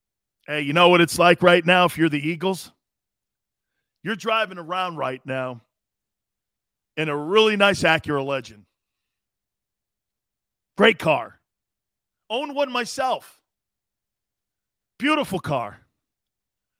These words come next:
The Bills are driving around in a Bugatti. The Chiefs are driving around in a Ferrari. Uh, let's see.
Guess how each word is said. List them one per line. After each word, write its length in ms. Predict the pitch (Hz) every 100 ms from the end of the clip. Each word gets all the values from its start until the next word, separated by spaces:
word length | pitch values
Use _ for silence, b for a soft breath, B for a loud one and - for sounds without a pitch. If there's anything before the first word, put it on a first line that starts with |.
| _ _ _ _ _
The 80 | 214
Bills 340 | 151 285 311 277
are 60 |
driving 400 | 202 247 247 220
around 500 | 202 208 214 202 196 _ _ _ _ _ _ _ -
in 200 | 190 185
a 40 |
Bugatti. 640 | 156 - 190 202 175 147 156 - _ _ _ _ _ _ _ _ _ _ _ _ _ 131
The 240 | 214 208
Chiefs 380 | - - 294 -
are 100 | 233
driving 360 | 247 233 226 208
around 320 | 196 202 196
in 80 | 165
a 40 |
Ferrari. 760 | - 175 175 190 165 135 147 - _ _ _ _ _ _ _ _ _ _ _ _ _ _ _ _ _ _ _ _
Uh, 300 | 190 196 196
let's 240 | 220 - -
see. 320 | 220 160